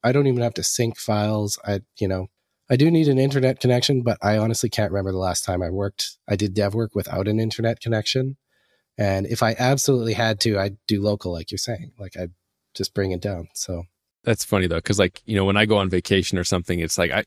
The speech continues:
Speaker 2: the assumption is I'm going to have internet, and because I'm going to still do a-, any kind of project work, even if it's not, like, full-time work. But yeah, like,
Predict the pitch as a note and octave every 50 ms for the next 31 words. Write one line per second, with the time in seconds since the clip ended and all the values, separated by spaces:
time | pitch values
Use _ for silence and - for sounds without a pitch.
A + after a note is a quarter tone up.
0 | _ - - C3 B2 A#2+ G#2+ - - D#3+ C#3+ - - A2+ B2 G#2+ F#2 - F#2 G2
1 | F#2+ - A#2 A2+ F#2+ E2+ F2+ E2+ D#2 F2 F#2 F2+ E2 E2+ D#2+ - - _ _ _
2 | _ _ - - G#2+ G2+ G2 F#2 F#2 F2 - - _ - - G#2 - A2 G2 G2
3 | F2+ F2+ F2+ G2 F#2+ F2+ - F#2 - - - G#2 F#2+ F#2 F2+ F2+ F2 _ _ _
4 | _ - G2+ F#2 F2+ F2 E2 E2 - _ _ _ _ _ _ _ - - - -
5 | - - - - D3 C#3 C3 C3+ C3 C#3+ C3 A#2 A#2 G#2+ F#2+ - - G2+ F#2 F2+
6 | - F2+ - G2 F#2+ - A#2 A#2 A2+ G#2+ - G#2 - - - G#2 E2 D#2 F2 -
7 | - - E2+ D#2 - - E2 C#2+ - - - - - - _ _ _ - - -
8 | _ _ _ - - - - G#2+ G2+ D2+ - - - F#2 F2+ F2 -